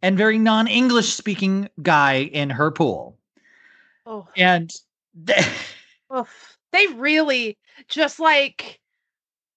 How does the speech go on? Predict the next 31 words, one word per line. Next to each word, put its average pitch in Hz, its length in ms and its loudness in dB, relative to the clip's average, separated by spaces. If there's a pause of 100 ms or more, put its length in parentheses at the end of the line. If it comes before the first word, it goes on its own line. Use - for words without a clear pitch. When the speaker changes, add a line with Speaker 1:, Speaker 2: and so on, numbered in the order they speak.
(360)
Speaker 2:
right, 311 280 2
uh, 240 100 -8
this 359 200 -6
is 392 80 -10
how 381 100 2
I 359 80 4
imagine 262 320 -4
the 226 80 -12
writer's 196 420 -10
room 175 160 -20
is. 117 320 -16
They're, 269 300 2
they're 277 320 2
sitting 359 240 -8
around 349 200 2
talking. 220 460 -4
They're 226 180 -2
like, 254 220 -2
"So 370 180 -4
we 349 160 -4
really 415 400 2
want 226 420 0
to 233 100 -14
start 214 580 0
this 214 280 -8
episode 208 500 -6
out 214 200 2
with 208 100 -10
some 208 160 -6
casual 208 720 -2
racism. 151 640 -10